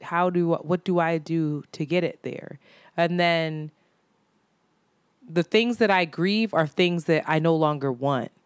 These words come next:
It's like, damn, the idea of that is what I wanted, but that's not what it, that's not what it is. That's not what it felt like. Like,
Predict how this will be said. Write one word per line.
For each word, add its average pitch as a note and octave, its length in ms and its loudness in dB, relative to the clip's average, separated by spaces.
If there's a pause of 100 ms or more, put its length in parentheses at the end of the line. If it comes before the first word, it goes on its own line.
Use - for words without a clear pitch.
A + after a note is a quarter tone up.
(340)
It's - 100 -10
like, E3 160 -4
damn, E3+ 420 0
the D#3+ 160 -2
idea G3 520 0
of D#3 200 -6
that D3 260 0
is D3+ 140 -6
what D#3+ 160 -2
I C#3+ 120 0
wanted, D3+ 560 -4 (760)
but F3+ 100 -2
that's F3 240 0
not E3 220 0
what D#3 160 2
it, D3+ 160 0 (100)
that's E3+ 300 -2
not F3+ 180 0
what E3 180 -2
it D3+ 120 -4
is. F3 380 -2
That's D#3+ 180 -6
not F3 160 -2
what E3 100 0
it D3+ 80 -2
felt F3+ 220 0
like. C#3+ 200 -2
Like, D3 180 -6